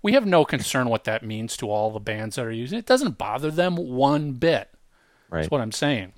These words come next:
Speaker 2: Right. But there's not a lot of risk, right? I mean, this is a, they got it for a steal price, probably. It sounds like they got it,
Speaker 1: But they,
Speaker 2: you know,
Speaker 1: they're
Speaker 2: a
Speaker 1: gonna
Speaker 2: fire
Speaker 1: have to
Speaker 2: sale.
Speaker 1: invest. They will have to invest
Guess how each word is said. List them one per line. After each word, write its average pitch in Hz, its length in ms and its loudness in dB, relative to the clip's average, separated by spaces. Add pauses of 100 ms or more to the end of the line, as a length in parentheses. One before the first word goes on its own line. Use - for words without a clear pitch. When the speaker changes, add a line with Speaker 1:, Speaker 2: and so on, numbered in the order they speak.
(720)
Speaker 2:
Right. 95 280 4
But 143 100 8
there's 156 180 10
not 269 180 12
a 294 40 12
lot 135 160 12
of 107 120 8
risk, - 380 10
right? 110 240 12
I 135 60 4
mean, 131 200 0
this 165 180 4
is 127 100 0
a, 120 80 8
they 127 160 8
got 131 220 12
it 180 100 10
for 139 140 2
a 117 40 2
steal 120 500 6
price, 98 340 8
probably. 90 560 6
It 87 180 8
sounds 110 400 6
like 92 200 10
they 98 100 10
got 98 240 10
it, 95 160 12 (460)
Speaker 1:
But 180 120 0
they, 185 120 6
Speaker 2:
you 202 60 10
know, 92 80 10
Speaker 1:
they're 92 100 12
Speaker 2:
a 98 60 12
Speaker 1:
gonna 98 100 6
Speaker 2:
fire 117 240 12
Speaker 1:
have 98 80 12
to 92 40 4
Speaker 2:
sale. 85 320 4
Speaker 1:
invest. 120 380 0
They 139 200 -4
will 139 360 0
have 123 360 -6
to 170 180 -6
invest 117 760 -4